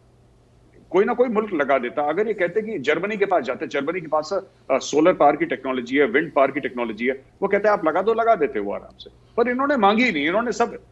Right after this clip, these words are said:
ये जाके one point एजेंडा है कश्मीर का, इनका और कोई एजेंडा है ही नहीं सर। इनकी पूरी foreign policy एक चीज पर revolve करती है, किसी तरीके से कश्मीर का मामला उजागर हो जाए, तो इनको लगेगा फिर सब कुछ ठीक हो जाएगा, फिर नलों में पानी आना शुरू हो जाएगा sir,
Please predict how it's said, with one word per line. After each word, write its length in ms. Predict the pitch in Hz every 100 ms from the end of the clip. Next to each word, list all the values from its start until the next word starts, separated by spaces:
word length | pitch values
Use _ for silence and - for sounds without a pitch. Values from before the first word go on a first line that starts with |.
| _
ये 120 | 196 208
जाके 260 | 170 170
one 260 | 202 160 165
point 220 | 180 165
एजेंडा 320 | 117 113 107
है 80 | 113
कश्मीर 360 | 110 107 98 95
का, 140 | 117
इनका 200 | 120 165
और 120 | 160
कोई 160 | 165 165
एजेंडा 280 | 123 131 139
है 120 | 107
ही 60 |
नहीं 100 | 113
सर। 140 | 104 135
इनकी 180 | 151 175
पूरी 280 | 160 190
foreign 300 | 170 139 147
policy 500 | 127 123 113 175 190 - _ 170
एक 160 | 190
चीज 200 | 196 190
पर 120 | -
revolve 260 | 127 113 120
करती 280 | 127 117 196
है, 60 |
किसी 260 | 196 196 185
तरीके 280 | 180 143 139
से 120 | 190
कश्मीर 340 | 190 - 131
का 120 | 135 139
मामला 500 | 104 104 - - - _ _ -
उजागर 340 | 156 147 147 143
हो 120 | 117
जाए, 160 | 151
तो 200 | 196 190
इनको 220 | 175 160 185
लगेगा 280 | 147 175
फिर 140 | 185 202
सब 180 | 170 -
कुछ 180 | 175
ठीक 140 | - 117
हो 80 | 117
जाएगा, 260 | 131 180
फिर 280 | 175 180 - - -
नलों 280 | 127 135 156
में 140 | 180 175
पानी 260 | 117 143
आना 200 | 160 156
शुरू 220 | - 175
हो 80 | 185
जाएगा 220 | 185 202
sir, 240 | 196 131